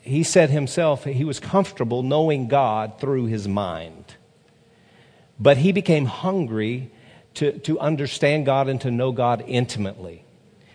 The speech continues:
And this is a quote from Charles Finney. He said,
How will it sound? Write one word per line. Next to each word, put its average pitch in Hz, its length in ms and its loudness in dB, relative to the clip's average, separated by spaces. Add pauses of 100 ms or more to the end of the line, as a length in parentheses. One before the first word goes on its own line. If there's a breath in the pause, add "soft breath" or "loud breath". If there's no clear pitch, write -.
(100)
And 113 140 0
this 160 200 2
is 135 120 -2
a 123 80 0
quote 127 500 -2 (300 soft breath)
from 113 240 -4
Charles 110 320 -2
Finney. 90 320 -4
He 135 180 -2
said, 98 460 0